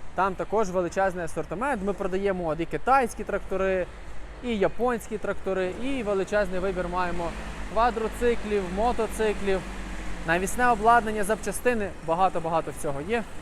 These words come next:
Тому запрошуємо,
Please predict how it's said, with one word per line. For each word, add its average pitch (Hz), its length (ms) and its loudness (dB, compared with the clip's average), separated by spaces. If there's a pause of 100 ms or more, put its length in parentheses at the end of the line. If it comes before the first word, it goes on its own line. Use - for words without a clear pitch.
(160)
Тому 180 280 0 (3500)
запрошуємо, 196 720 4